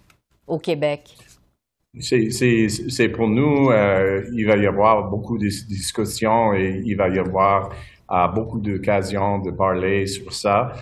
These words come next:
Speaker 2: Euh, j'ai pas vraiment des détails aujourd'hui parce
Speaker 1: Mhm.
Speaker 2: que ça, la conversation va continuer. Euh, mais comme j'ai expliqué, c'est vraiment, euh, c'est, c'est vraiment clair que le service va être disponible.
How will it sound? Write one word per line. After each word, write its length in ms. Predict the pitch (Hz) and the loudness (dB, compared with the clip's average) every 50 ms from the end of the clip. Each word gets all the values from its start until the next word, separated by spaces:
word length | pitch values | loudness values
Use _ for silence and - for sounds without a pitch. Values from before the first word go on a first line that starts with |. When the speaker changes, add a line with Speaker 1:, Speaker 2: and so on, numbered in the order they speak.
| - - _ _ - | -18 -20 _ _ -8
Speaker 2:
Euh, 80 | 92 | -8
j'ai 160 | 92 92 107 101 | -6 -4 -6 -4
pas 300 | - 113 110 107 104 101 | -2 0 0 0 0 -2
vraiment 440 | 87 95 95 98 98 98 98 98 | -4 -4 -4 -4 -2 -2 -2 -2
des 160 | 95 92 95 90 | -2 -4 -6 -4
détails 480 | 92 95 92 90 92 98 95 92 95 | -4 -4 -4 -2 0 0 2 2 2
aujourd'hui 600 | 95 95 92 92 90 92 87 87 87 92 120 156 156 | 0 0 -2 -4 -6 -6 -8 -8 -8 -8 -6 -6 -6
parce 280 | 175 92 90 82 180 | -4 -4 -4 -4 -6
Speaker 1:
Mhm. 80 | 185 - | -6 -8
Speaker 2:
que 60 | 87 | -8
ça, 200 | - - 95 87 | -8 -6 -6 -6
la 680 | 87 - - - - - _ - - _ _ _ - 110 | -6 -8 -12 -16 -18 -20 _ -20 -20 _ _ _ -6 -6
conversation 640 | 95 90 95 87 - 104 92 90 - - 98 95 | -4 -4 -6 -6 -4 -6 -6 -6 -6 -6 -6 -6
va 140 | 92 92 90 | -4 -4 -6
continuer. 800 | 85 - 98 95 92 92 101 95 92 90 90 92 107 123 127 - - - - - - - - | -6 -8 -10 -10 -10 -8 -8 -8 -6 -6 -4 -4 -4 -6 -8 -10 -14 -18 -20 -20 -18 -6 -4
Euh, 260 | 90 90 90 87 87 90 | 0 0 0 0 0 -2
mais 320 | 92 95 95 95 92 92 92 | -4 -4 -4 -4 -4 -6 -2
comme 300 | - 117 110 104 101 98 | 0 0 0 0 0 -2
j'ai 200 | - - 101 98 | -2 -2 -2 -2
expliqué, 560 | 98 95 - - - 98 95 92 - 110 104 | -2 -4 -6 -10 -12 -12 -8 -4 -4 -2 -2
c'est 180 | 101 104 104 90 | -2 -4 -4 -4
vraiment, 480 | 95 98 107 104 104 101 101 95 101 101 - - - - _ _ _ 107 | -4 -4 -2 -2 0 -2 -2 -2 -4 -8 -14 -16 -20 -20 _ _ _ -6
euh, 260 | 98 98 107 120 127 | -4 -4 -4 -4 -6
c'est, 200 | 120 - 151 135 | -8 -6 -8 -4
c'est 160 | 127 131 123 | -2 -2 -2
vraiment 360 | 120 127 139 135 127 117 113 | 0 0 0 2 2 0 0
clair 440 | 123 131 131 131 131 147 170 156 - | 0 2 2 4 4 2 2 0 0
que 60 | 123 113 | 0 0
le 440 | 110 107 107 113 113 113 110 110 | 0 0 -2 -4 -4 -4 -4 -4
service 420 | 104 - - 127 107 123 123 117 - | -4 -2 -4 -2 -2 -2 -4 -2 0
va 200 | - 117 113 117 | 2 2 2 2
être 100 | 104 107 | 0 -2
disponible. 600 | 120 120 120 - - 104 98 107 123 151 - - | -4 -6 -4 -4 -4 -4 -2 -2 -2 -2 -4 -6